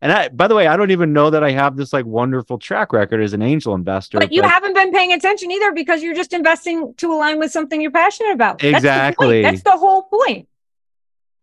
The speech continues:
Speaker 1: Exactly. So I wanna ask you, though, you know, for you personally, if you're comfortable sharing, what, what are your passions, you know, so,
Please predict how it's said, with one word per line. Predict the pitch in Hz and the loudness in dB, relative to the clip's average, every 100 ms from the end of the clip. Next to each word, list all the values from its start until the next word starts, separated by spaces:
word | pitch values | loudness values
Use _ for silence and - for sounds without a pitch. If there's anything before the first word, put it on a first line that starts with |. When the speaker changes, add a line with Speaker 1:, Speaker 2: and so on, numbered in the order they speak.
| - | -4
Speaker 1:
Exactly. | 123 95 113 117 123 110 101 | -4 0 0 0 -2 -2 -2
So | 101 143 | 0 2
I | |
wanna | 175 208 | 4 2
ask | 170 160 - | 2 0 -2
you, | 147 233 | -2 -2
though, | 180 117 107 113 - _ _ _ | 0 2 2 -2 -6 _ _ _
you | 143 | -2
know, | 135 139 - | 0 0 -4
for | - | -6
you | 135 165 | -2 -2
personally, | - 151 175 - 123 | 0 0 -2 -2 -2
if | 123 | -2
you're | 123 | -4
comfortable | 143 139 127 120 | -4 -4 -4 -6
sharing, | 113 - 139 151 120 | -6 -2 -2 0 0
what, | 117 139 113 | 0 -2 0
what | 127 160 | 2 2
are | 175 | 0
your | 135 117 156 | -2 -2 -2
passions, | 139 98 92 92 101 95 98 | -2 -6 -6 -6 -8 -8 -6
you | 104 | -6
know, | 98 110 | -4 -4
so, | 135 - | -6 -8